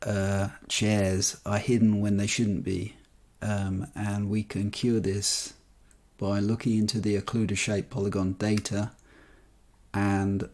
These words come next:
creating a hole. We add some points.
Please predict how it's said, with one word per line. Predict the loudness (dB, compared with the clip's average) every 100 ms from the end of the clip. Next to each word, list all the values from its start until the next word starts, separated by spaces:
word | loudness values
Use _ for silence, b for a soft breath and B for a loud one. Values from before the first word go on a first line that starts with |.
| -14
creating | -2 2 2 2 -2
a |
hole. | -2 2 2 2 -2 -12 -20 -20 _ -20 -20 -20 -20 -20 -4
We | 0 2 2 -2 -6 -16 0
add | 2 4 2 -2 -10 -12
some | -6 -4
points. | 0 4 4 4 0 2 0 -2